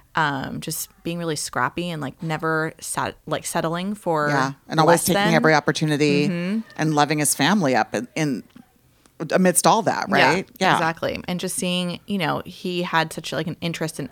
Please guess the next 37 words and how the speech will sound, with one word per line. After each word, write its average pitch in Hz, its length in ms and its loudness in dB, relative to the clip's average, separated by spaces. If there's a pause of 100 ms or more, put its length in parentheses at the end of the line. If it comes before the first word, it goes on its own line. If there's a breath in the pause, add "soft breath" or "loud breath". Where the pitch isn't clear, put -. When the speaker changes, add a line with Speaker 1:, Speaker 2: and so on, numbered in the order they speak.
Speaker 1:
art 156 400 0 (320 soft breath)
and 170 140 -6
architecture, 160 480 0
obviously, 156 560 2
and 143 140 -4
so 143 320 0
I 143 120 0
still 143 280 -4
have 147 180 0
that 147 120 0
as 143 160 -4
well. 147 320 2
And 143 280 -6 (400 loud breath)
it's - 140 -8
just - 140 -6
kind 190 180 -4
of 170 80 -8
interesting 160 420 -6
to 139 60 -4
see 147 240 -4
how 135 240 -2
the 135 120 -8
three 156 260 -4
of 151 80 0
us, 143 160 -2
my 151 140 -6
older 170 220 0
brother 151 440 0
is, 143 520 -4 (100)
he 160 220 -8 (220)
owns 165 180 -6
his - 60 -8
own 160 100 -2
business, 156 380 -4
he's 151 160 -8
an 147 160 -8
entrepreneur. 151 640 -4